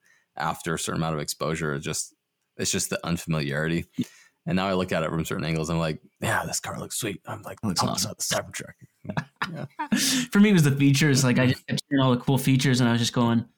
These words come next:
Speaker 2: like, a built-in air compressor. Like,
Speaker 1: Mm-hmm.
Speaker 2: come on. Like, that's
Speaker 1: Mm-hmm.
Speaker 2: just, like, I, I mean,
Speaker 1: Yeah.
Speaker 2: I come from camera, you know, it's like, there's
Speaker 1: Right.
Speaker 2: compressors on camera trucks, you know, it's for all sorts of things. And
Speaker 1: Uh-huh.
Speaker 2: so, like, that's amazing. That'd be the
Speaker 1: Yeah.
Speaker 2: greatest.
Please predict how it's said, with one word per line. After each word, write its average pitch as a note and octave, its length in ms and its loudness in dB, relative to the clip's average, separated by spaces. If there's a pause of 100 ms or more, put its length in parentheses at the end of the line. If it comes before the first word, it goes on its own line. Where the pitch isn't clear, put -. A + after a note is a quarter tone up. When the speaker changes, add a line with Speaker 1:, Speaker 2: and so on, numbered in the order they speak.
(400)
Speaker 2:
like, D#3 180 4
a C3+ 60 4
built-in C#3 380 4
air A#2+ 140 4
compressor. C3+ 600 2 (240)
Like, F#2+ 360 2
Speaker 1:
Mm-hmm. E3+ 100 2 (180)
Speaker 2:
come G3 80 6
on. E3+ 380 2
Like, C#3+ 140 2
that's C#3 340 4
Speaker 1:
Mm-hmm. F#2+ 80 -4
Speaker 2:
just, D#3+ 160 6 (100)
like, - 320 0
I, - 280 -4
I D3 60 2
mean, D3+ 120 6
Speaker 1:
Yeah. D3 60 4
Speaker 2:
I C3+ 60 2
come C#3 180 2
from C3+ 260 2
camera, D3+ 320 4
you A#2 80 2
know, A#2+ 140 4
it's B2 120 2
like, A#2+ 200 0 (260)
there's C#3 280 4
Speaker 1:
Right. - 80 -20 (360)
Speaker 2:
compressors C#3 260 2
on B2 80 4
camera C#3 300 2
trucks, B2 520 -4
you C3 100 2
know, B2+ 200 4
it's - 380 -4
for A#2+ 100 0
all A#2 140 0
sorts A#2+ 240 -2
of A#2 80 -2
things. B2+ 300 2
And A#2+ 80 4
Speaker 1:
Uh-huh. - 60 0
Speaker 2:
so, - 60 0 (300)
like, - 120 -8 (520)
that's F3+ 180 0
amazing. C3+ 600 2
That'd D3+ 120 0
be E3+ 80 2
the E3 120 4
Speaker 1:
Yeah. - 200 2
Speaker 2:
greatest. E3 220 2